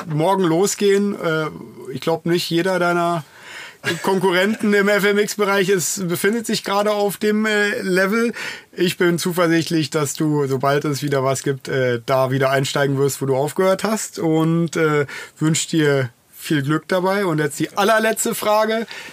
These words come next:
die ich jedem stelle. Wie möchtest du in Erinnerung behalten werden im Motocross, äh, oder Freestyle-Motocross? Wie sollen die Leute Luke Ackermann in ihrem Gedächtnis ab-, abspeichern?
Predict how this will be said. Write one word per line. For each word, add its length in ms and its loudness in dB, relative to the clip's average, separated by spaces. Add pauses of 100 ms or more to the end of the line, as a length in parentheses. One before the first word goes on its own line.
(140)
die 80 2
ich 100 0
jedem 380 0
stelle. 460 2 (680)
Wie 240 2 (440)
möchtest 600 0
du 320 2
in 300 0
Erinnerung 560 2
behalten 420 0
werden 260 2
im 320 0 (140)
Motocross, 960 0
äh, 300 -6
oder 380 0
Freestyle-Motocross? 960 0 (500)
Wie 260 2
sollen 300 4
die 80 4
Leute 540 4 (680)
Luke 220 0
Ackermann 540 0 (420)
in 160 2
ihrem 180 4
Gedächtnis 500 0
ab-, 340 -8 (400)
abspeichern? 680 0